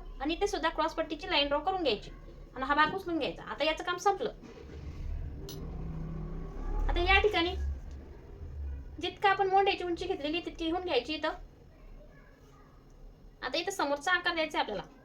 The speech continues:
समोरचा आकार हा कमी असतो, त्याच्यामुळे हा समोरचा आकार असा देऊन घ्यायचा.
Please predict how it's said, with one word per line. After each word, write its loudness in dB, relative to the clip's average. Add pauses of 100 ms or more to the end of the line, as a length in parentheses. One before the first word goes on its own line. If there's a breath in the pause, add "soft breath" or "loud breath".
(840)
समोरचा 2
आकार 4
हा 6
कमी 4
असतो, 0 (400)
त्याच्यामुळे 2 (420)
हा -2
समोरचा 0
आकार 4
असा 0
देऊन 0
घ्यायचा. 0